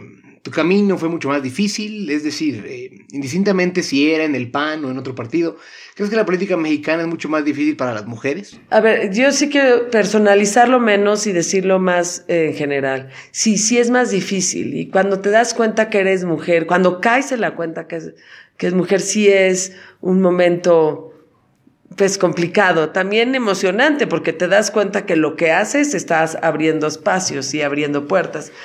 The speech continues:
Speaker 2: Y también te da la idea de muchas de las personas que te abrieron las puertas. Eh, aunque no te hubieras dado cuenta, eh, mi mamá, la generación, mi mamá, le-, María Elena Álvarez de Vicencio,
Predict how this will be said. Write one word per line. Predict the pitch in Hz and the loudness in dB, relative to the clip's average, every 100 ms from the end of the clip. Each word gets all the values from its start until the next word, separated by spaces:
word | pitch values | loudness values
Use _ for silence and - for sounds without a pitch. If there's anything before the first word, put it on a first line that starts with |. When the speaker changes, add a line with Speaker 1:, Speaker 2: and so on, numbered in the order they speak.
| - - - | -18 -16 0
Speaker 2:
Y | 254 | 2
también | 254 233 240 277 | 4 4 4 4
te | 277 196 180 | 4 4 4
da | 180 | 4
la | 185 196 | 4 2
idea | 185 190 190 | 4 2 2
de | 185 175 | 0 -2
muchas | 196 233 240 247 | -2 -4 -2 -4
de | 220 | -2
las | 165 147 | -4 -4
personas | 160 - 170 175 185 | -6 -2 -2 0 -2
que | 165 | -4
te | 156 | 0
abrieron | 143 147 165 160 151 | 2 4 4 4 4
las | 135 | 0
puertas. | - 156 156 156 135 - - - - - - | 0 0 0 -2 -12 -14 -20 -20 -20 -20 -10
Eh, | - | -2
aunque | 101 131 147 | 0 2 2
no | 156 | 2
te | 156 | 2
hubieras | 147 147 139 139 | 2 4 2 2
dado | 147 143 | 2 2
cuenta, | 143 196 190 156 135 131 127 - - _ | 4 2 2 0 0 -2 -6 -10 -20 _
eh, | - 139 135 131 | -6 -2 -2 -2
mi | 131 | -2
mamá, | 135 139 147 185 | 0 0 2 2
la | 175 | 0
generación, | 147 139 131 123 139 143 | 0 -2 -2 -4 -2 -2
mi | 143 | -2
mamá, | 135 135 139 | -2 -2 -2
le-, | 165 147 | 0 0
María | 139 139 | 2 0
Elena | 135 135 135 | 2 0 0
Álvarez | 131 131 131 | -2 -2 -2
de | 131 | -2
Vicencio, | 123 - 180 175 165 - - | -4 -4 0 0 0 -4 -10